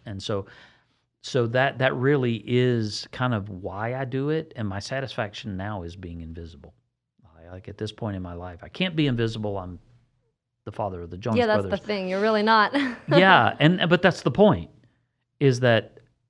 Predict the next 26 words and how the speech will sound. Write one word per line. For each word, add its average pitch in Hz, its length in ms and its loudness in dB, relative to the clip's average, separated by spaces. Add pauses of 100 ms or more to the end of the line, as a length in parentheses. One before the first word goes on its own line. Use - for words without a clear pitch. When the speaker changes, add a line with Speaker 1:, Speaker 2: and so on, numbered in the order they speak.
(140)
Speaker 1:
when 120 280 2
they 123 160 4
first 123 420 0
went 117 140 0
in 104 100 -2
the 98 60 -4
studio 147 480 -2
and 95 80 -6
I 95 80 -8
could 92 140 -12
help 135 260 -6
them 90 140 -8
and 90 100 -8
I 90 60 -12
could 92 120 -12
actually 92 320 -12
sing 117 320 -4
some 98 140 -8
of 90 60 -8
the 87 60 -12
songs, 110 400 -6
Speaker 2:
Mm-hmm. 175 520 -10
Speaker 1:
I 117 60 4
really 185 300 0
hung 151 220 0
back. 143 420 -8